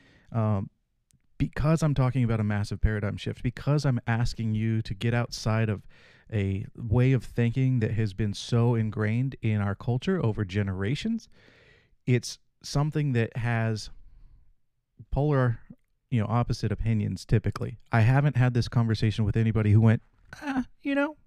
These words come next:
that kinda sounds like an all right idea." Nobody says that.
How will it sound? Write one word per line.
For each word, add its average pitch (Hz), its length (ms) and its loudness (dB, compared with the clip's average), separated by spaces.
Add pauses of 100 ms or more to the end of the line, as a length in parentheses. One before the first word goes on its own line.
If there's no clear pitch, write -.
(220)
that 277 160 0
kinda 131 320 6
sounds 107 300 -2
like 110 160 4
an 104 60 2
all 113 140 6
right 131 220 6
idea." 147 480 2 (760)
Nobody 135 360 4
says - 240 -4
that. - 160 -14